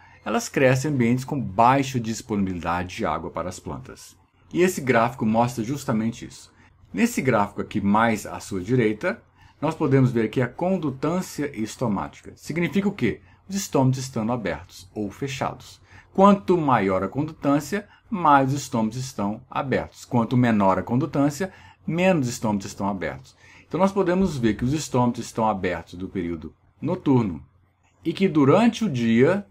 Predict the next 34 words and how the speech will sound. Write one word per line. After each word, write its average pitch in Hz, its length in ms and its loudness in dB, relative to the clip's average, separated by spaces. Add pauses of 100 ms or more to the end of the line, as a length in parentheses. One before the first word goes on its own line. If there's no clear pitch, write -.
(120)
neste 98 320 -6
intervalo 101 640 -2
aqui, 170 420 -6 (440)
a 156 100 4
condutância 131 600 0
estomática 131 500 0
é 135 60 -8
extremamente 135 840 0
baixa. 117 640 0 (420)
Isso 180 200 -6
significa 147 420 0
o 190 60 0
quê? 107 340 -2
Que 143 80 -6
os 147 80 -4
estômatos 127 720 -2
estão 95 440 -8 (120)
fechados. - 800 -16 (200)
E 135 60 -2
se 143 120 0
os 196 120 4
estômatos 202 360 2
estão 131 200 -2
fechados, 139 720 -2 (260)
nós - 200 0
podemos 127 440 2
observar 123 600 0
isso 113 320 -4 (120)
pela 135 440 0 (260)
assimilação 139 960 0
de 123 220 -2
C 143 220 -8
O 151 80 0
dois. 127 520 -4